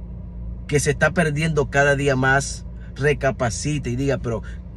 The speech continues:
¿qué es lo que estoy haciendo?". Amiga, si tú estás viendo este video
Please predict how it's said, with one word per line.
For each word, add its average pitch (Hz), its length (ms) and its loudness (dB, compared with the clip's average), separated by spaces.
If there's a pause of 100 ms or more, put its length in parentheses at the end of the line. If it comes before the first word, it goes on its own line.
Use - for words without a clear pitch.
¿qué 151 100 -2
es 175 60 6
lo 196 160 6
que 165 100 -4
estoy 143 340 0
haciendo?". 104 520 -4 (1300)
Amiga, 139 640 2 (160)
si 143 260 -2
tú - 340 -2
estás 180 240 2
viendo 165 220 2
este 139 220 -2
video 123 420 -2